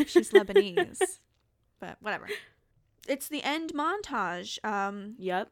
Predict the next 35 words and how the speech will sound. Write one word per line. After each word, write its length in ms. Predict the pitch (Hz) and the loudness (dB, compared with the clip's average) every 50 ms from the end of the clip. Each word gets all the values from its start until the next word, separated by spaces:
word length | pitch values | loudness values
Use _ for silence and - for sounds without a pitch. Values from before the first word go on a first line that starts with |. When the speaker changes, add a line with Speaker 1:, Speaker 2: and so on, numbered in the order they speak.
| - | -12
Speaker 1:
Regina 640 | 233 220 247 247 226 269 269 285 294 302 302 311 302 | -8 -6 -4 -4 -2 -2 -2 -2 -2 -2 -2 -4 -4
gets, 220 | 294 285 277 - - 226 - | -4 -4 -6 -6 -8 -10 -8
her 120 | 220 240 247 | -4 -2 0
back 300 | 233 233 240 262 - - | 0 2 0 0 -2 -4
gets 180 | 330 294 - | -8 -8 -6
better, 380 | - - 262 262 277 302 320 311 | -2 0 0 0 2 0 0 0
and 120 | 277 254 | -2 -2
she 220 | 247 - 277 254 269 | -2 -2 -2 -4 -2
said, 380 | - - 254 240 240 - - | 0 2 2 2 2 0 -2
<laughs> 20 | 254 | -2
her, 200 | 277 - 269 - - - - - - - - | 0 0 0 -2 -4 -8 -16 -20 -18 -8 -4
her 80 | 277 | -4
therapist 540 | 285 - 320 320 320 370 - 285 277 - - | -2 2 4 4 4 2 2 -2 -4 -2 0
tells 240 | - 247 233 240 233 | 0 2 2 2 0
her 120 | - 247 240 | 0 -2 0
to 200 | 233 240 226 220 - - 233 233 - _ - 247 - | 0 0 -2 -2 -4 -14 -18 -18 -20 _ -20 -10 -2
do 140 | - 233 233 | 0 2 2
a 20 | 240 | 2
sport 440 | - - - 330 381 440 311 - - | 0 -2 -2 0 0 0 0 0 -2
'cause 260 | - 240 226 240 233 | -6 -8 -8 -8 -10
she'll 200 | - - - 247 | -8 -2 -2 -2
take 180 | 247 - 254 254 | 2 0 0 2
out 160 | 277 269 262 | 2 0 0
her 140 | 277 269 269 | 0 -2 -2
aggression, 560 | 269 262 302 349 440 - - 226 214 226 226 | 0 0 0 0 0 0 -2 -2 -2 -2 -2
and 200 | 240 233 233 226 | -2 -4 -4 -4
that'll 220 | 226 233 226 233 247 | -2 -2 -2 -2 -4
help. 320 | - - 320 240 202 208 | -2 0 2 2 2 0
So 100 | - - | -2 -6
she 140 | 226 - 247 | -4 -4 -4
joins 280 | 220 240 233 233 226 - | -4 -2 -4 -4 -4 -6
the 60 | 233 | -8
field 240 | - 247 254 277 277 | -6 -4 -2 -2 0
hockey 280 | 269 262 254 - 269 | -2 -2 -2 -4 -8
team. 480 | 247 - 254 247 240 233 240 262 285 302 | -8 -6 -6 -4 -4 -4 -4 -6 -8 -10